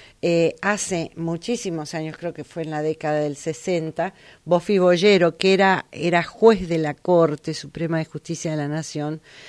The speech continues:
dijo, "El juez no debe temer dictar un fallo por pensar que pueda tener contenido político,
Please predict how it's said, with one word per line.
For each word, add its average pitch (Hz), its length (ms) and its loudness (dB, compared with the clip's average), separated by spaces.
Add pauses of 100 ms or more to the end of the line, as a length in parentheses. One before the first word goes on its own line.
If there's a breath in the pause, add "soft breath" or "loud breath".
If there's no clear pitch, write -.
(340 loud breath)
dijo, 262 280 2
"El 233 120 6
juez 349 220 0
no 302 120 0
debe 277 240 2
temer 208 720 4 (340 loud breath)
dictar 277 400 0
un 226 120 2
fallo 214 720 4 (420)
por 208 260 6
pensar 254 600 2
que 233 140 2
pueda 220 320 4
tener 208 420 0
contenido 185 680 0
político, 165 880 -2